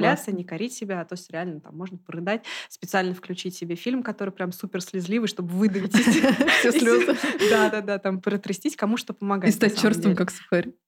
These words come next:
Speaker 1: Э, ну, <laughs>
Speaker 2: <laughs>
Speaker 1: блин, это, конечно, про эмоциональное вот это вот состояние, когда мы не, эмоции не проживаем на работе в том числе. Здесь я бы тоже, наверное, дала совет. А, часто мы думаем о том, что нам надо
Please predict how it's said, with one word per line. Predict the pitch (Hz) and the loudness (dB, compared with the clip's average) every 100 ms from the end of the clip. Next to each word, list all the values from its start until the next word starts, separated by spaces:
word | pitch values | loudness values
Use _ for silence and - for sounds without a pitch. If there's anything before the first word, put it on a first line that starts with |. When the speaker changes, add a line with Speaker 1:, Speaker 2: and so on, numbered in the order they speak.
| 269 | 2
Speaker 1:
Э, | 214 226 | 4 4
ну, | 277 269 - | 4 4 4
<laughs> | |
Speaker 2:
<laughs> | 233 254 - - 359 359 330 - 349 466 539 523 | 4 2 2 4 4 4 2 2 0 2 2 2
Speaker 1:
блин, | 415 190 | 2 0
это, | 185 | -4
конечно, | 190 202 196 - 185 | -2 -2 -2 -2 -4
про | 180 190 180 180 175 180 - 69 - - | -4 -4 -2 -2 -2 -6 -12 -16 -14 -6
эмоциональное | 185 185 185 196 196 180 175 | -2 -2 -2 0 0 0 -2
вот | 175 | -6
это | 170 - | -10 -14
вот | 175 | -16
состояние, | - - 180 175 170 | -16 -10 -8 -6 -6
когда | 170 170 165 | -8 -10 -8
мы | 170 | -8
не, | 165 165 196 190 - | -8 -10 -14 -16 -6
эмоции | 185 180 180 175 | -2 -2 -4 -6
не | 165 | -6
проживаем | 170 165 170 160 | -6 -6 -4 -4
на | 160 | -4
работе | 156 170 330 - | -4 -4 -6 -6
в | |
том | 208 | -8
числе. | 180 - 156 160 | -8 -10 -12 -8
Здесь | 196 - | -8 -6
я | 175 | -8
бы | 180 | -6
тоже, | 196 175 | -6 -6
наверное, | 165 156 147 156 | -6 -8 -10 -12
дала | 156 160 151 | -10 -10 -10
совет. | 156 156 247 320 - | -10 -8 -8 -10 -16
А, | 180 156 156 | -16 -14 -12
часто | - 202 208 - 196 | -4 -2 -4 -6 -4
мы | 180 185 202 196 _ _ _ 180 | -2 -2 -2 -6 _ _ _ -2
думаем | 214 262 247 | 0 0 0
о | 208 | 0
том, | 196 208 | -2 -4
что | 202 - 196 190 180 _ - | -4 -4 0 0 -2 _ -4
нам | 180 175 175 | 0 2 2
надо | 175 156 151 151 | 2 0 -6 -14